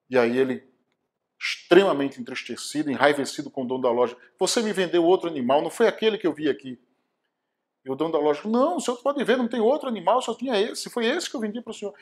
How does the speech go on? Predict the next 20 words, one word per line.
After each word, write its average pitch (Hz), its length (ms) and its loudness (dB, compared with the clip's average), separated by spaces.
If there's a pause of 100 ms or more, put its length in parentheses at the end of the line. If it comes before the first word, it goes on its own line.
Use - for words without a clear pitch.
(140)
"Então 320 260 4
por - 220 6
que 302 160 2
que 294 100 0
ele 262 120 2
não 240 140 2
falou, 226 380 4
por 226 100 -6
que 269 120 0
que 262 60 0
ele 233 80 -2
não 233 100 0
fez 214 140 2
nada 226 160 2
e 226 40 4
agora 240 220 6
está 220 200 2
morto?" 214 440 2 (1300)
"Não 508 140 2
sei. 330 400 -2